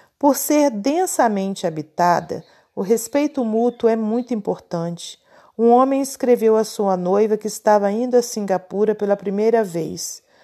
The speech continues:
"O espaço é limitado. Portanto, você precisa sempre ter consciência do espaço ao seu redor.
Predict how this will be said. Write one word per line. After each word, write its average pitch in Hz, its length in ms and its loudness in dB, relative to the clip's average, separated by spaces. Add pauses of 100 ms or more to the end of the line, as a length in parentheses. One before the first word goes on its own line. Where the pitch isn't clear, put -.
(280)
"O 190 100 0
espaço 208 640 2
é 220 60 2
limitado. 214 840 -4 (360)
Portanto, 202 640 -2
você 185 300 -4
precisa 185 460 -4
sempre 240 420 -4
ter 226 280 2
consciência 226 840 -2
do 202 100 -6
espaço 208 540 0
ao 214 80 -2
seu 214 240 -4
redor. 214 580 -2